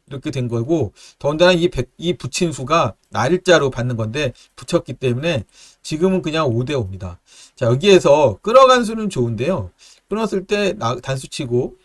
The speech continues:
이걸 받은 게 조금 흙도 약간 이상한 거거든요. 그러면은 백이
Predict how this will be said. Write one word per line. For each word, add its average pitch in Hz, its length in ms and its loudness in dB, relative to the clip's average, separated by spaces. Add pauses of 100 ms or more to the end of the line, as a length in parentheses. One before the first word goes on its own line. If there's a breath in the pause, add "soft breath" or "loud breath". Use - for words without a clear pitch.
(220)
이걸 196 300 2
받은 202 380 -2
게 165 420 2 (440)
조금 127 800 -6 (720)
흙도 - 320 -6
약간 156 300 0
이상한 120 340 -2
거거든요. 98 380 -12 (440)
그러면은 254 560 4 (120)
백이 160 480 0